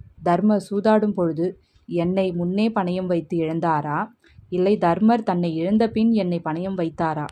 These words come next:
இந்த கேள்விக்கான பதிலை அறிந்து வரச் சொல்லி அனுப்பியுள்ளார்" என கூறினார்.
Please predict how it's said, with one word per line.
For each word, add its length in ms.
இந்த 280
கேள்விக்கான 600
பதிலை 500
அறிந்து 400
வரச் 240
சொல்லி 320
அனுப்பியுள்ளார்" 640
என 200
கூறினார். 500